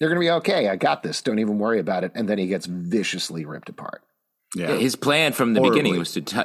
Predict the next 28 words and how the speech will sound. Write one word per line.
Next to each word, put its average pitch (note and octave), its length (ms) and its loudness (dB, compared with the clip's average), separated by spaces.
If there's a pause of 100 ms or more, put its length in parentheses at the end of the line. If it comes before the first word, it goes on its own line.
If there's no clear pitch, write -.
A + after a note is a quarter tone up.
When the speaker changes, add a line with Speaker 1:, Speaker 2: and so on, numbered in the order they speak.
Speaker 3:
tire G#2+ 320 2
out F#2+ 200 0
their E2 120 0
fists G2+ 400 -2
by D2+ 160 -4
taking C#2+ 320 -6
all C2+ 60 -6
those C2 160 -10
punches, A2 420 -8
and A#1+ 100 -12
it B1+ 100 -12
works C#2+ 300 -12
perfectly. - 500 -12 (340)
Speaker 1:
Yeah. G2 120 -4 (840)
Well, G3 140 4
what G3+ 140 4
do D4 60 2
you C4 100 4
think A#3 200 2
this G3 160 2
means F3 240 4
for D#3+ 120 -2
go-, C#3 320 4
going B2 340 2
forward, A2 360 2
though? E2+ 240 0
Is C#3+ 440 2
Alan B2+ 600 2